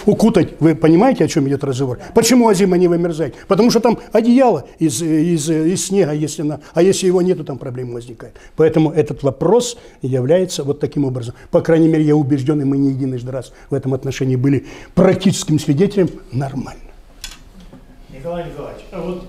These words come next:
Speaker 3: э, зерновики, э, имеется в виду по пшенице, вот Национальный центр зерна, с которым мы, мы взаимодействуем тесно, они рекомендуют, что, э, т-, технология выращивания разных сортов,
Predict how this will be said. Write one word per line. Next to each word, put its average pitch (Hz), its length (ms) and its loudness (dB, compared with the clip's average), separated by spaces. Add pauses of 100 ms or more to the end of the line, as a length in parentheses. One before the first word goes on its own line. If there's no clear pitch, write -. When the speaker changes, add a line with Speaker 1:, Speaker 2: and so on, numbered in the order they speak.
Speaker 3:
э, 165 400 -4 (640)
зерновики, 185 920 -6
э, 147 460 -6
имеется 156 360 -6
в - 20 -4
виду 151 260 -2
по 151 300 0
пшенице, 180 840 -8
вот - 160 -8
Национальный 131 720 -6
центр 123 380 -4
зерна, 170 600 -2
с - 120 -10
которым 143 380 -4
мы, 139 100 -6
мы 127 500 -4
взаимодействуем 135 960 -2
тесно, 127 520 -4 (460)
они 196 420 2
рекомендуют, 185 800 2
что, 185 440 0 (100)
э, 165 380 0 (180)
т-, 180 260 0
технология 175 1040 -2
выращивания 151 880 -2
разных 156 500 -2
сортов, 202 720 -4